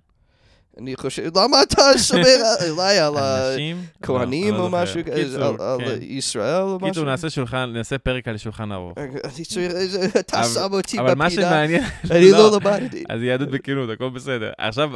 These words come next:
Speaker 2: הכל הקטע שמה
Speaker 1: צריך
Speaker 2: שהכי
Speaker 1: ללמוד
Speaker 2: מוכר,
Speaker 1: אבן עזרא.
Speaker 2: <laughs> החלק הכי מוכר זה אורח החיים. שמזה עשו באמת אחר כך קיצור שולחן ערוך,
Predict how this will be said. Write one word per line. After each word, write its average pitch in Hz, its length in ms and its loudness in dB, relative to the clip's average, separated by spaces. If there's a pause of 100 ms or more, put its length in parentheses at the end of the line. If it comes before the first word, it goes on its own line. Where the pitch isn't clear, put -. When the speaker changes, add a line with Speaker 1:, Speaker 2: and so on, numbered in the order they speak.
(120)
Speaker 2:
הכל 147 280 -4
הקטע 160 320 -4
שמה 127 200 -6
Speaker 1:
צריך 135 200 -2
Speaker 2:
שהכי 156 120 -2
Speaker 1:
ללמוד 135 320 6
Speaker 2:
מוכר, 131 160 6
Speaker 1:
אבן 123 100 0
עזרא. 135 320 2 (480)
Speaker 2:
<laughs> 349 540 -6
החלק 170 320 -6
הכי 156 180 -4
מוכר 170 440 -4 (480)
זה 123 200 0
אורח 147 280 2
החיים. 98 460 -6 (300)
שמזה 160 440 -4
עשו 175 220 -4
באמת 151 240 -4
אחר 139 100 -10
כך - 140 -10
קיצור 135 260 -12
שולחן 117 280 -8
ערוך, 135 360 -4